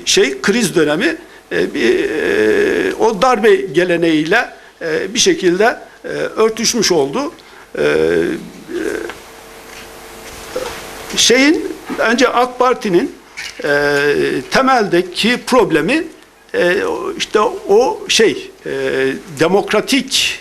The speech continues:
cumhuriyetle otoriter cumhuriyet arasında eğilimini, belki başlangıçta çok kararlı değildi ama eğilimini giderek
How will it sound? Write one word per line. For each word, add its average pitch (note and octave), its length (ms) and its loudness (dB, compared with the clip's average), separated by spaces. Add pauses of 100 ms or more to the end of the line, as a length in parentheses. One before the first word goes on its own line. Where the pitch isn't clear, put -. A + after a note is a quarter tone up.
(300)
cumhuriyetle G3 640 2
otoriter G3+ 720 0
cumhuriyet G3+ 420 2
arasında E3 760 0 (540)
eğilimini, G#3+ 680 2 (580)
belki C4 340 0 (600)
başlangıçta A3+ 1160 0 (120)
çok - 420 -2 (920)
kararlı G#3+ 560 2
değildi G#3 320 2
ama A3 280 0 (260)
eğilimini A#3+ 560 0
giderek B3+ 460 2